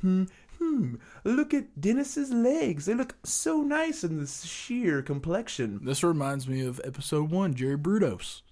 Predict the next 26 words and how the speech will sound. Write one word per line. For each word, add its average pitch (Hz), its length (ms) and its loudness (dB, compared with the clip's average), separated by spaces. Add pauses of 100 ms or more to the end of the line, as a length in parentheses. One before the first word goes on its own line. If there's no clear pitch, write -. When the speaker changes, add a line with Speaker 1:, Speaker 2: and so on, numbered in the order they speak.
(560)
Speaker 1:
Yeah, 147 640 6
we 127 100 -2
did 185 180 8
do 170 100 4
Jerry 120 280 2
Brudos, 104 420 -2
but 110 80 -4
that's 151 220 4
probably 110 520 -4
lost 107 460 -4
within 95 240 -8
the - 80 -14
fucking 104 380 -8 (120)
ethers 104 340 -6
Speaker 2:
Yeah. 113 80 -4
Speaker 1:
of, - 120 -6
<laughs> 196 1800 2
of 151 220 2
Facebook 156 440 4
Live 131 460 4
or 127 80 4
wherever 135 420 4
nobody 123 420 2
watched 113 400 -2
it 117 100 -4
at. 120 280 -4